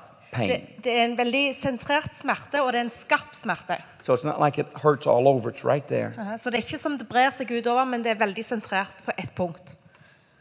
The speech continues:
Speaker 1: Um, the... lumbar area,
Speaker 2: I korsryggen.
Speaker 1: uh, L, L four five,
Speaker 2: L fire til fem.
Speaker 1: or L five S one.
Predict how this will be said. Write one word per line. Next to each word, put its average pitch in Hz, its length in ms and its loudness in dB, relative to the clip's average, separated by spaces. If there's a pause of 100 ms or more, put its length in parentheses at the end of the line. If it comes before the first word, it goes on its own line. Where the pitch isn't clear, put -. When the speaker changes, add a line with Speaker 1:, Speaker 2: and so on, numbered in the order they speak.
(100)
Speaker 1:
Um, 123 320 6 (180)
the... 110 400 6 (1700)
lumbar 127 760 4
area, 120 400 4 (600)
Speaker 2:
I 196 80 -6
korsryggen. 277 560 -2 (420)
Speaker 1:
uh, 120 200 2
L, 123 260 2 (440)
L 131 140 4
four 127 300 2
five, 123 500 4 (140)
Speaker 2:
L 214 240 2
fire 214 420 -4
til 220 140 -6
fem. 294 300 -2 (240)
Speaker 1:
or 113 420 6 (280)
L 117 160 4
five 110 320 2
S 110 260 0
one. 98 360 -4